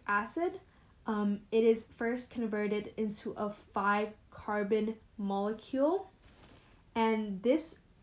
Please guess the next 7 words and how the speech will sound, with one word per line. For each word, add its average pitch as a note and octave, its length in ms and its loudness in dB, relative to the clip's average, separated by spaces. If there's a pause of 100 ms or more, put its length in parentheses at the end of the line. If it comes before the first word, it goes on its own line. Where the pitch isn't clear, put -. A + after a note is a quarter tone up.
(260)
produces G#3 520 -2
one G#3 680 0 (600)
reduced A3 500 2 (180)
N G#3+ 180 0
A G3+ 120 2
D D4+ 400 2 (520)
and B3+ 400 2